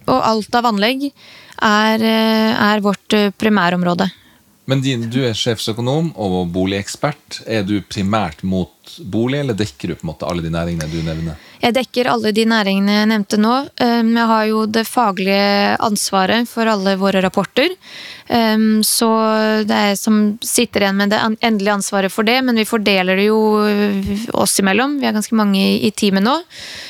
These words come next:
Speaker 1: Ehm, så hvis det er en av oss som skal grave litt mer i et tema,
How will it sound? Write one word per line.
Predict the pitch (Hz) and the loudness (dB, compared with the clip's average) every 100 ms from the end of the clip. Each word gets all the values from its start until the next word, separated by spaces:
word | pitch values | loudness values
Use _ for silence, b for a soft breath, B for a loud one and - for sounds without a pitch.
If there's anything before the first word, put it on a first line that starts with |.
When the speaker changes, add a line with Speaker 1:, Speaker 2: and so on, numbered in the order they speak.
| B | B
Speaker 1:
Ehm, | - 233 233 233 226 226 226 | 0 2 4 4 2 2 2
så | - 240 226 | 2 0 2
hvis | 233 - | 0 0
det | 220 | 0
er | 220 220 208 | 2 2 0
en | 196 | 2
av | 196 | 0
oss | 214 - | 0 0
som | - 226 | 0 0
skal | 208 226 | 0 0
grave | 208 226 196 196 | 0 2 2 0
litt | 208 - - | -2 -2 0
mer | 196 190 202 | 2 4 2
i | 208 | 0
et | 202 - | -2 -4
tema, | - 196 196 247 | 0 2 2 0